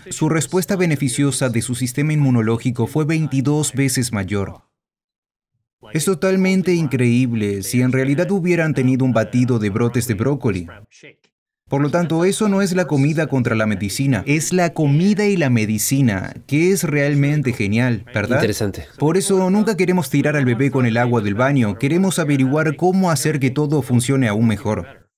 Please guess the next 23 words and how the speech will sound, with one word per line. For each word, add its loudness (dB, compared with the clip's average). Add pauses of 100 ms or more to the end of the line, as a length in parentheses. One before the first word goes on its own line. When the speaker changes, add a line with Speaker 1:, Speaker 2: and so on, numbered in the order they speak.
(160)
Speaker 2:
Absolutamente. 0 (840)
Am, 0 (500)
vaya, 0
esto 0
es -2
fascinante. -2 (240)
Entonces, 0 (800)
tengo 0
curiosidad 0
porque 0
has -2
hablado 2
de 2
este 0
proceso 0
en 0
el -2
que -2 (1800)
todas 0
estas 0
enfermedades 0
o -2
cánceres, 0